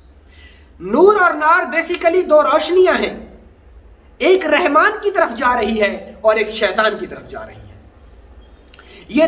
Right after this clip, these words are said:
दोनों रोशनियां आपका और मेरा जिस्म बनाता है। अब ये एक और बात है कि इकबाल ने खुद ही का फलसफा दिया कि अपने नूर को पैदा कर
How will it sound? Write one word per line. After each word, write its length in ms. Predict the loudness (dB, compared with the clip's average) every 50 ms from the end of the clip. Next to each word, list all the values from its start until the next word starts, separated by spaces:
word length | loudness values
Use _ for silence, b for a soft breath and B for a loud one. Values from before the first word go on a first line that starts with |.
| 2
दोनों 320 | 0 0 2 2 2 2 2
रोशनियां 520 | 4 2 2 0 -2 -2 0 2 4 4 4 4
आपका 340 | 4 2 0 -2 -4 -2 0
और 140 | 0 0 0
मेरा 260 | -2 -2 0 0 0
जिस्म 340 | 0 -4 -8 -4 -4 -4 -4 -4 -6 -4
बनाता 380 | -2 0 0 -2 -2 0 0 0
है। 180 | 0 0 -4 -6 -8 -14 -18 -20 -20 -20 -20 -20 -20 -20 -20 -20 -20 _ -20 -20 -20 -20 -20 -20 -20 -20 -20 -20 -20 -20 -20 -20 B B B B B -2
अब 140 | -2 -2
ये 280 | 0 2 2 2 2 2
एक 120 | 0 0
और 200 | 0 0 0 0
बात 320 | 0 2 2 2 2 0 -4
है 160 | -6 -6 -6
कि 100 | -6 -8
इकबाल 460 | -10 -10 -6 0 2 2 2 2 0
ने 120 | -2 -6 -6 -8 -8 -12 -14 -8
खुद 160 | -6 0 4
ही 100 | 4 4
का 160 | 4 4 0 0
फलसफा 460 | 0 -2 -4 -4 -6 -2 0 0 0
दिया 260 | 0 -2 -4 -4 -4 -4 -4 -6 B B B B B B
कि 60 | -8 -4 -2
अपने 340 | -2 -2 -2 -2 -2 -2 -2 -2
नूर 340 | 0 0 2 4 4 4 4
को 120 | 2 2 0
पैदा 300 | 0 -2 0 0 0 0 0 0
कर 100 | -2